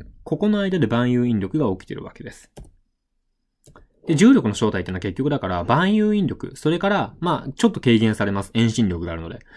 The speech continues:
遠心力と万有引力の結局合力なんですね。これが重力の正体。二つの力で構成されてたわけ。ただし、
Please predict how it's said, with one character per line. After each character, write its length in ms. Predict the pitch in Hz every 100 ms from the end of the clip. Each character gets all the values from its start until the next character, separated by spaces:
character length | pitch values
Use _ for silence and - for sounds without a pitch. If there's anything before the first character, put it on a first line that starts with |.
| - -
遠 160 | 135 160
心 180 | 160 156
力 160 | 123
と 80 | -
万 160 | 107 104
有 60 |
引 60 | 104
力 120 | -
の 100 | 220
結 220 | - 175 175
局 200 | 240 170
合 180 | 254
力 200 | 302 -
な 80 | -
ん 20 |
で 80 | 151
す 80 | -
ね。 100 | 156 -
こ 100 | 214
れ 80 |
が 100 | 208
重 240 | 160 160 143
力 220 | 107 143
の 160 | 143 - _ -
正 260 | - 104
体。 160 | 87 - _
二 280 | - - 185
つ 120 | 185
の 120 | 151 107
力 300 | - 170 196
で 80 |
構 220 | 151 95 90
成 140 | 90
さ 120 | 85
れ 80 | 82
て 80 | 113
た 140 | 123
わ 120 | 90 85
け。 180 | - _ _ - - _ _ _ _ _ - _ -
た 140 | 240
だ 100 | 196
し、 380 | 143 160 123 -